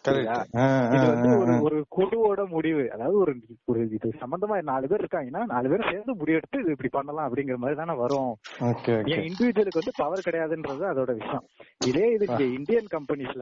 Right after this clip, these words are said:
Speaker 2: பாத்தீங்கன்னா,
Speaker 1: ம்.
Speaker 2: இண்டிவிஜுவலுக்கு வந்து பவர் ஜாஸ்தி.
Speaker 1: ஓ,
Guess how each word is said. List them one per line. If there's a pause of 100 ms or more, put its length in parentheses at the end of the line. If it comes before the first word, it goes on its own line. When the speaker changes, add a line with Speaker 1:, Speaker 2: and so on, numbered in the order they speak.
(120)
Speaker 2:
பாத்தீங்கன்னா, (460)
Speaker 1:
ம்.
Speaker 2:
இண்டிவிஜுவலுக்கு
வந்து
பவர்
ஜாஸ்தி. (1300)
Speaker 1:
ஓ,